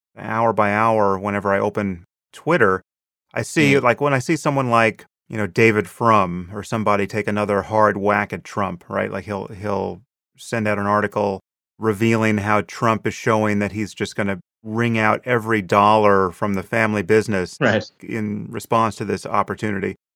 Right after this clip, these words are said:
Speaker 1: And you've got Ivanka's jewelry company advertising the, the eleven thousand dollar bracelet she was wearing in the sixty Minutes interview. And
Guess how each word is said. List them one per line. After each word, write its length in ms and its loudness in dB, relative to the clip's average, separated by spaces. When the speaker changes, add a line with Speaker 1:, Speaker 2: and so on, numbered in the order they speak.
Speaker 1:
And 180 -4
you've 100 -6
got 320 2
Ivanka's 1000 0
jewelry 380 0
company 640 0
advertising 760 0
the, 100 -2
the 140 -4
eleven 320 0
thousand 260 2
dollar 200 4
bracelet 500 0
she 80 -8
was 160 -6
wearing 300 0
in 100 -2
the 40 -4
sixty 320 -8
Minutes 300 -2
interview. 400 -2
And 100 -4